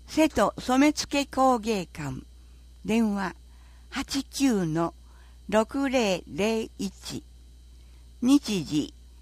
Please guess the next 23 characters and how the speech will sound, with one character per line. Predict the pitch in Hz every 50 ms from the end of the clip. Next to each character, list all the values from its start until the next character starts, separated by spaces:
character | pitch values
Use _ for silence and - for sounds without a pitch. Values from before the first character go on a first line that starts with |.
| - - - - - - - 214
二 | 233 254 262
月 | 294 302 - - - 277 277
二 | 269 277 269 220
十 | 196 190 175 160 165
八 | - 190 185 180 - 196 202
日、 | 202 202 175 - - - 180 185 - - - - - - -
金 | - 254 269 277 269 262
曜 | 254 233 214 180 156
日 | 127 135 139 135
ま | 139 160 151 131
で。 | 107 92 - - - - - - - - - - - - - - - - - - - - - - - - -
二 | 220 254 262
月 | 277 294 302 - - 277
二 | 269 277 285 277
十 | 208 190 185 170 156 156
二 | 175 208 220 202
日、 | 175 156 - - - - 139 113 - - - - -
土 | - 196 208
曜 | 226 247 233 214 180 147
日 | 143 139 139 143
は | 160 160 - - - - - - - -
除 | 156 160 156 143 190 196 190 - - - -
く。 | - 151 - -